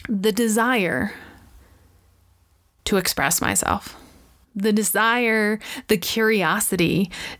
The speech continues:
to show up and not know what was going to happen.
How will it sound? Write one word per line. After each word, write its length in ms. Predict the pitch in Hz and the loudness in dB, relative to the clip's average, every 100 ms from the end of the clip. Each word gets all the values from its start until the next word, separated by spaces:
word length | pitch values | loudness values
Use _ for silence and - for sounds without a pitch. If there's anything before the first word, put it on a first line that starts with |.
| _ | _
to 380 | - 214 208 196 | -2 2 2 0
show 340 | 170 214 202 | 0 0 2
up 160 | 208 208 | 2 0
and 200 | 185 185 | 2 2
not 280 | 180 180 - | 2 2 2
know 180 | 185 175 | 2 2
what 180 | 170 | 0
was 140 | - 180 | 0 -2
going 240 | - 127 | 0 0
to 100 | - | -2
happen. 520 | 170 - - - 214 | -2 0 -2 0 -2